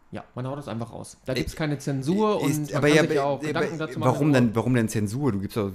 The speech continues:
Speaker 2: wenn du doch Pressekonferenzen gibst, dann hast du doch auch, dann, dann beantwortest du Fragen.
Speaker 1: Ja, aber da hast du vielleicht noch mal einen Typ, der dir vorher sagt, „Hey, du, äh, bei dem und dem Thema schweigst du mal ein bisschen.“ Oder jemand, der dir vielleicht mal so in eine Seite boxt, wenn du ein gutes Team am Start hast. Aber Facebook nicht.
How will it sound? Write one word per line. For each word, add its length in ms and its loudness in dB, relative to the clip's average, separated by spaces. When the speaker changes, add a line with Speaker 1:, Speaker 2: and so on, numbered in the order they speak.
Speaker 2:
wenn 120 -4
du 40 -2
doch 100 -4
Pressekonferenzen 760 -4
gibst, 240 -6
dann 80 -2
hast 120 -4
du 40 -6
doch 100 -4
auch, 200 -6
dann, 340 -6
dann 160 -6
beantwortest 420 -4
du 40 -10
Fragen. 460 -2
Speaker 1:
Ja, 220 -4
aber 200 0
da 100 -2
hast 120 -10
du 80 -2
vielleicht 460 -8
noch 140 -4
mal 160 -2
einen 140 -4
Typ, 220 -10
der 140 -6
dir 140 -8
vorher 280 -8
sagt, 220 -8
„Hey, 100 -16
du, 200 -16
äh, 140 -18
bei 100 -20
dem 120 -18
und 120 -12
dem 100 -18
Thema 220 -18
schweigst 280 -18
du 40 -8
mal 60 -6
ein 60 -6
bisschen.“ 220 -2
Oder 140 -10
jemand, 260 -6
der 60 -8
dir 100 -8
vielleicht 400 -12
mal 100 -2
so 140 -8
in 120 -8
eine 100 -6
Seite 260 -8
boxt, 340 -4
wenn 140 0
du 140 2
ein 500 -4
gutes 240 -2
Team 160 -4
am 100 -10
Start 300 -8
hast. 180 -10
Aber 180 -2
Facebook 400 -2
nicht. 300 -6